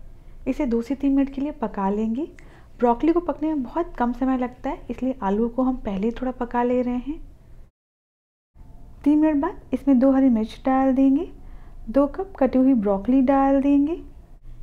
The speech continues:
इसे अच्छे से आलू के साथ मिक्स कर लेंगे। ब्रोकली को पकने में ज़्यादा समय नहीं लगता है। यकीन मानिए, यह सब्जी भी बहुत टेस्टी बनती है।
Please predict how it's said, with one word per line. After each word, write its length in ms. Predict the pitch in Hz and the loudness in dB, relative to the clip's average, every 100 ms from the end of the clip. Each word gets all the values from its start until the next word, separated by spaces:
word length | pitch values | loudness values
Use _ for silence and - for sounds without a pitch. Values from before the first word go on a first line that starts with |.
| - | -4
इसे 180 | 277 302 | 0 2
अच्छे 220 | 302 320 | 0 -2
से 120 | 311 403 | -6 -4
आलू 320 | 240 226 247 | 0 0 0
के 100 | 262 | -2
साथ 260 | 277 285 220 | -4 -4 -4
मिक्स 220 | 208 - | -6 -6
कर 180 | 269 262 | -2 0
लेंगे। 400 | 269 277 302 381 - - | 2 2 0 -6 -12 -2
ब्रोकली 340 | 214 214 285 | 0 2 0
को 80 | 294 | -2
पकने 260 | 302 262 285 | -2 0 0
में 80 | 269 | 2
ज़्यादा 160 | 254 262 | 0 0
समय 260 | 208 196 | 0 2
नहीं 140 | 214 233 | 4 4
लगता 380 | 233 220 - 233 | 2 -2 -4 -4
है। 180 | 254 - - - - | -4 -10 -16 -20 -6
यकीन 400 | 226 226 247 269 | 0 2 2 2
मानिए, 260 | 269 262 320 | 4 2 2
यह 140 | 269 | 0
सब्जी 320 | 240 208 180 233 | 0 -2 0 0
भी 100 | 247 | 2
बहुत 380 | 202 - 247 | -2 -2 -4
टेस्टी 320 | 240 214 - 220 | -2 -2 -2 -2
बनती 420 | 220 214 233 226 | 0 0 0 0
है। 160 | 254 | 0